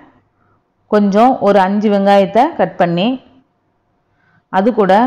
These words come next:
கருவேப்பிலை ஆட் பண்ணிக்கிறேன். கொஞ்சம் வதக்கி விட்டுக்கணும்.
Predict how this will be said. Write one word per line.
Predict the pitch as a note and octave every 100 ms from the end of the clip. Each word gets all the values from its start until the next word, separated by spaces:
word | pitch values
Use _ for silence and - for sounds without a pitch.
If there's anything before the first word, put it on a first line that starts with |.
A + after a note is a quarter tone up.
| C4
கருவேப்பிலை | G#3 G#3+ A#3+ A#3 G#3
ஆட் | F#3
பண்ணிக்கிறேன். | F#3 F3+ E3+ D#3+ F#3 C4+ C#4 - _ _ _ _ _ _ _ _ _ _ _ _ _ _ _ _ _ _ _ _ _ _ _ _ _ _ _ _ _ _ _ _ _ _ _ _ _ _
கொஞ்சம் | G3+ G3 A3
வதக்கி | G3 G3 A3 A#3
விட்டுக்கணும். | G3 F#3 F3 F3 A3